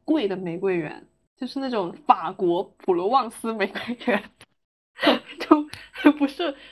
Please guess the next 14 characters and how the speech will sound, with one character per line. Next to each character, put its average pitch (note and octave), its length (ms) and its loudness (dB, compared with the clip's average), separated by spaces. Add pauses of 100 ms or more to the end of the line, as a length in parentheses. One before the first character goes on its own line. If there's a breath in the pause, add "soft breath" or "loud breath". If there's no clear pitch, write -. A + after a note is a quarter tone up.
(140 loud breath)
不 B3+ 100 0
是 D#4 140 0
你 B3 160 2
家 B3+ 200 2
门 A3+ 300 -4
口 F3+ 380 0
自 B3+ 180 -2
己 G3 100 -6
种 A#3 300 4
的 F3 80 -10
那 E3+ 160 0
种 A#3+ 80 -6 (140)
玫 - 100 -8 (160)
瑰， - 260 -6